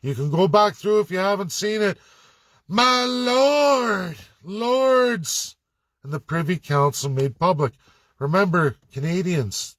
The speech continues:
that's exact same thing. There's a Canadian Privy Council. There's a whole lord system there too.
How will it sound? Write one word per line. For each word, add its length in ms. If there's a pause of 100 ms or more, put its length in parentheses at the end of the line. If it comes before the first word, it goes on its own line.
that's 200
exact 560
same 360
thing. 280 (240)
There's 200
a 60
Canadian 520
Privy 320
Council. 680 (360)
There's 540 (540)
a 80
whole 240
lord 340
system 420
there 180
too. 320